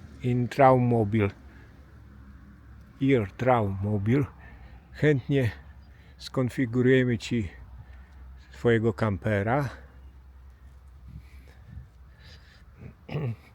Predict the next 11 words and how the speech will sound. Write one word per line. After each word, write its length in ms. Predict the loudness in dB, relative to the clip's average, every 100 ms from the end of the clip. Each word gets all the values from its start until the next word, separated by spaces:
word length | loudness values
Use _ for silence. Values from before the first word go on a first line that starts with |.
| -20 -20 -20 -20 -20 -20 -20 -20 -20 -20 -20 -20 -20 -20 -20 -20 -20 -20 -20 -10
A, 240 | -4 -2 -2 -4
ten 200 | -4 -2
ma 200 | -2 -2
cenę 520 | -2 -2 0 -2 -2 -10 -20 -20 -20
sześćdziesiąt 840 | -6 -2 0 0 0 0 0 -6 -4
sześć 280 | -2 -2
tysięcy 560 | -4 -6 -4 -4 -4 -4
euro. 420 | -4 -2 -2 -4 -6 -20 -20 -10
Taki 420 | -8 -2 -2 -4 -14 -20 -20 _ -20 -20 -20 -20 -20 -20 -20 -20 -20 -20 -20 -20 -20 -10
camper 460 | -8 -6 -4 -4 0
van. 360 | 0 2 -2